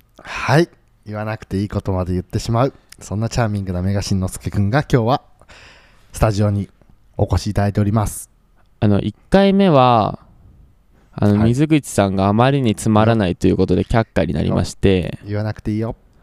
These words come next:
Speaker 2: 二回目は、
Speaker 1: 言わなくていいよ。
Speaker 2: あのー、放送できないような内容が多かったということで、
Speaker 1: はい。
Speaker 2: 却下になりまして、
Speaker 1: はい。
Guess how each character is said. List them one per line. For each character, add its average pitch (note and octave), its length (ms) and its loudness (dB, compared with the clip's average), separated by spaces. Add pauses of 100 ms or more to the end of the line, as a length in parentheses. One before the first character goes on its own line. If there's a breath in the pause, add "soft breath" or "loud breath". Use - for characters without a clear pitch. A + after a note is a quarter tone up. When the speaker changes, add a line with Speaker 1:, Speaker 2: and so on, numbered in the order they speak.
(300 soft breath)
Speaker 2:
二 A2+ 120 2
回 D#3+ 280 4
目 E3 140 2
は、 D3 40 2
Speaker 1:
言 B2 40 6
わ A2 280 6
な - 60 -4
く - 60 -14
て - 540 -16
い - 0 -
い - 20 -
よ。 G#2 40 4
Speaker 2:
あ G#2+ 80 6
の G2 680 2 (480)
ー、 - 40 -10
放 D3 160 6
送 D#3 220 4
で D3 140 0
き D#3 100 -4
な D3 160 4
い A2 80 4
よ G#2 80 6
う G2 40 2
な G2 100 0
内 G#2 200 4
容 G#2 140 4
が G#2 160 4
多 A2+ 140 4
か G2+ 160 2
っ - 20 0
た G2 160 0
と - 80 -2
い D2 80 2
う F2+ 60 0
こ F#2 100 0
と F#2 140 2
で、 G2 440 2 (600 soft breath)
Speaker 1:
は F2 100 -14
い。 - 20 -12
Speaker 2:
却 A#2+ 140 4
下 A2 220 4
に G2+ 80 2
な F#2+ 100 2
り F#2+ 80 2
ま F#2+ 160 2
し - 140 -8
て、 F#2 580 2 (240)
Speaker 1:
は - 280 -10
い。 D2+ 120 -14